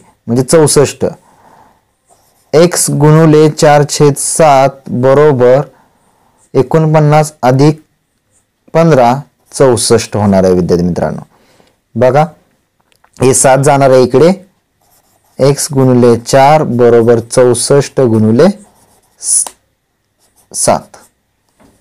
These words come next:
या ठिकाणी सात घेतले, चुकून एक्स झालेलं होतं. तर बघा, चौसष्ट गुणिले सात आलं. मग या ठिकाणी बघा काय आलंय, मी इकडे करून घेतो,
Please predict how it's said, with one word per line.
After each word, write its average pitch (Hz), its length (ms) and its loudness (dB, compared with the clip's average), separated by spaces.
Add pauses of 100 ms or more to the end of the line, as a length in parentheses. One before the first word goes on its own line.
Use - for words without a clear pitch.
(340)
या 113 80 -4
ठिकाणी 110 320 -2
सात 107 300 0
घेतले, 113 360 -2 (1200)
चुकून 113 260 -2
एक्स 107 200 -2
झालेलं 95 300 -2
होतं. 85 200 -8 (800)
तर 139 100 -2
बघा, 139 260 2 (440)
चौसष्ट 156 420 2
गुणिले 147 360 2
सात 135 360 0
आलं. 131 220 0 (880)
मग 160 160 2
या 156 180 4
ठिकाणी 160 300 2
बघा 151 140 2
काय 143 200 2
आलंय, 135 220 2 (1080)
मी 131 100 -2
इकडे 123 180 0
करून 117 260 -2
घेतो, 113 300 -2